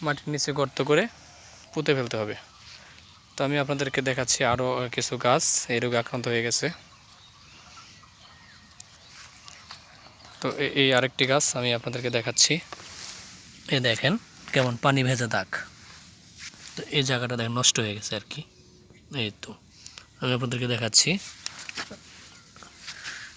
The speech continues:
এ-, এই হচ্ছে গাছের দেখেন অবস্থা। এই দেখেন ভেজা ভেজা, এর ছালগুলো দেখেন উঠে যাচ্ছে।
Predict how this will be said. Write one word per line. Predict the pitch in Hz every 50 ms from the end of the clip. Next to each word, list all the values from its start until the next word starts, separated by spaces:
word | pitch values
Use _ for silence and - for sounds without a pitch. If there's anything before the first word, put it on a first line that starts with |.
| - -
এ-, | 165
এই | 143 - - 151 139 135
হচ্ছে | 127 127 - - 139 123
গাছের | 127 123 117 - 131 127 123 - - - - - 131
দেখেন | 123 127 120 - - 123
অবস্থা। | 123 120 123 120 - - - 160 208 - - - - - - - - - - - - - - - - - - - - - - _ - - - - - - - - - -
এই | 123 123
দেখেন | 123 113 - 123 110 - - - - - 127
ভেজা | 127 127 120 123 120
ভেজা, | 117 117 113 120 143 202 196 - - - - - - - - - - - - - - - - - - - - - - - - - - - - - - - - - - - -
এর | 131 123 117 127 -
ছালগুলো | - - - 139 131 131 123 123 120 120
দেখেন | 117 120 123 131
উঠে | 127 123 131 120
যাচ্ছে। | 120 117 113 - - - 165